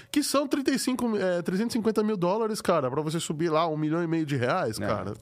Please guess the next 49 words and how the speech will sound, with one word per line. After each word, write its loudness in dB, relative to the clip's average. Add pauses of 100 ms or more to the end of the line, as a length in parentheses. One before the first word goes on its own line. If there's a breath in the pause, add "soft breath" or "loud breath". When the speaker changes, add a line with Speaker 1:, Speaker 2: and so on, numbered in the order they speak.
(140)
Speaker 1:
Ah! -2 (580 loud breath)
Speaker 2:
E -2
eu 0
sei -2
que -2
ela 2
gosta, 0
porque 0
eu 0
fui 0
comentar 0
do -4
touro 0
pra 0
ela. -2 (500 loud breath)
Comentei 0
do -2
touro, 0
ela -2
falou, -2
"Pô, -2
que -6
legal." 0
Mas -4
eu -6
falei, -2
"Você -2
sabe 0
por -2
que 0
o 0
touro?" 0
Ela -2
falou, 0
"Lógico 2
que 2
eu 2
sei, -2
o -6
touro 0
e -4
o, -4
e 0
o 2
urso, 0
lógico 0
que -2
eu 0
sei." 0